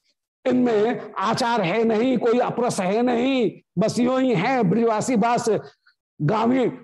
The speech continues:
ग-, गंवारू ढंग से रह रहे हैं, ऐसा विचार नहीं करना चाहिए। ध्यान रखना चाहिए कि इनको श्री राधा रानी ने ब्रज चौरासी कोष में ब्रजवासियों के परिवार में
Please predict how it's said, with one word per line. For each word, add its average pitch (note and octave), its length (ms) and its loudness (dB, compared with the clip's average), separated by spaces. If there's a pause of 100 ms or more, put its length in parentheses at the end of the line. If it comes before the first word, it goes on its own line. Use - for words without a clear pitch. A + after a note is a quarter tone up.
ग-, D#3 580 -2
गंवारू A#3+ 460 0
ढंग G#3+ 240 0
से G#3+ 280 2 (220)
रह G#3+ 220 0
रहे B3+ 260 2
हैं, G#3 400 -2 (560)
ऐसा C#4 240 0
विचार G#3+ 320 0
नहीं A3 140 2
करना G3+ 280 0
चाहिए। G#3 400 0
ध्यान E3 380 0
रखना B3+ 240 -2
चाहिए A#3 520 2 (460)
कि A#3 80 0
इनको A#3+ 520 2
श्री - 220 0
राधा F#3+ 340 0
रानी A#3+ 400 0
ने F3+ 320 0 (260)
ब्रज G#3+ 220 2
चौरासी G#3+ 600 -2
कोष A3 340 0
में F#3 400 0 (300)
ब्रजवासियों A3+ 840 0
के A#3+ 280 2
परिवार A3+ 640 0
में G#3 500 2